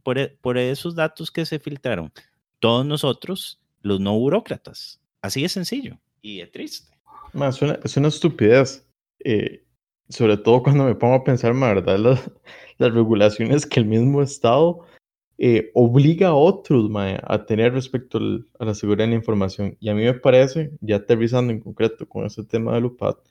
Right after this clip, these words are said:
Speaker 2: me parece increíble cómo es que lo, lo han manejado y sobre todo me parece increíble esto que les digo, que la gente salga, eh, a defender que, por ejemplo, ma, un, un estadístico sea el,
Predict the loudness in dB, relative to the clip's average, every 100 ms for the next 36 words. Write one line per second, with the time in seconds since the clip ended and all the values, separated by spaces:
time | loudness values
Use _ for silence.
0 | _ _ -8 -2 0 0 0 2 6 8
1 | 8 4 0 -2 -4 -4 -2 0 -2 -8
2 | -4 -2 0 -2 0 0 2 0 -2 -8
3 | -10 -6 -4 -4 -2 0 0 -2 -6 -6
4 | -4 -2 -2 -2 -4 -4 -8 -2 0 0
5 | 0 -4 -6 -4 -4 -2 -2 -4 -6 -8
6 | -4 -2 -2 -4 -10 _ _ _ _ _
7 | _ _ -2 0 -2 -4 -12 -8 -4 -4
8 | -4 -4 0 4 4 2 -8 _ _ _
9 | _ _ _ _ _ _ -6 -2 -2 -2
10 | -2 0 -2 -2 -2 0 0 -2 -10 _
11 | -6 -4 -6 -6 -4 -2 -2 0 2 2
12 | 2 -2 -6 -4 -6 -8 -12 _ -4 2
13 | 2 2 0